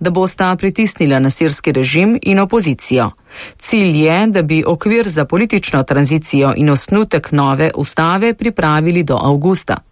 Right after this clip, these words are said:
Včeraj se je sicer končal zadnji krog posrednih mirovnih pogovorov v Ženevi med sirsko vlado in opozicijo.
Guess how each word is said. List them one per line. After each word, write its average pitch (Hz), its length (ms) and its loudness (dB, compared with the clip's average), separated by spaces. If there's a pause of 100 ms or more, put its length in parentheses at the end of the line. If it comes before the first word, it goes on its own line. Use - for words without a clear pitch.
(640)
Včeraj 240 360 2
se 196 120 -2
je 185 60 0
sicer 190 300 0
končal 165 460 0
zadnji 160 440 0
krog 131 420 -6
posrednih 143 520 0
mirovnih 135 360 2
pogovorov 143 600 0
v - 20 0
Ženevi 156 480 2
med 139 200 0
sirsko 151 420 0
vlado 147 400 2
in 139 100 2
opozicijo. 139 640 0